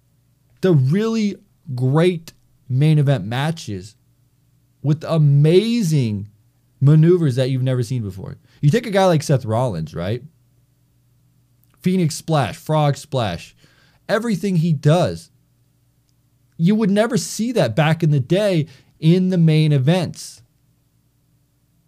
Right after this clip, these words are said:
Not to say that those main events were bad. You had Undertaker, you had Edge, Batista, all that stuff. That was all good stuff back in that time when Kofi came in. But it's not the same kind of wrestling.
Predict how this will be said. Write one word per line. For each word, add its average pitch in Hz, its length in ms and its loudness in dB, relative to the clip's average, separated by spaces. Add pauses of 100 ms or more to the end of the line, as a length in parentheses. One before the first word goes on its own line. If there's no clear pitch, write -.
(460)
Not 165 280 -2
to 247 80 -6
say 233 140 -2
that 226 120 -2
those 202 160 -2
main 208 140 0
events 190 220 -2
were 151 60 2
bad. 131 440 -2 (400)
You 120 80 -4
had 131 100 0
Undertaker, 135 680 -2
you 107 120 -4
had 98 80 -2
Edge, 107 460 -6 (440)
Batista, 104 600 -6
all 143 140 -2
that 160 180 -2
stuff. - 340 -18 (400)
That 120 60 -4
was 131 120 2
all 190 180 4
good 139 240 2
stuff - 320 -14 (600)
back 120 260 -2
in 101 80 -4
that 92 180 -8
time 85 220 -10
when 85 100 -14
Kofi 98 340 -10
came 87 220 -12
in. - 160 -14 (800)
But 135 120 0
it's 135 120 -4
not 175 160 -2
the 165 80 0
same 143 240 0
kind 135 160 -2
of 101 80 -4
wrestling. 113 500 -6